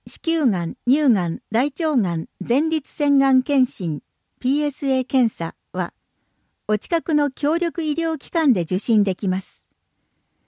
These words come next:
詳細は健康づくり係。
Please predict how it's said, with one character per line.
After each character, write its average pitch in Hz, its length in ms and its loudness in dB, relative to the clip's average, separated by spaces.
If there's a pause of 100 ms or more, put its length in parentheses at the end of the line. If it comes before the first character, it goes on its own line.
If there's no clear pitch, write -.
(120)
詳 294 200 -2
細 277 280 0
は 240 200 0 (120)
健 277 180 0
康 339 240 -4
づ 311 160 -8
く 311 120 -4
り 294 80 -2
係。 220 460 -2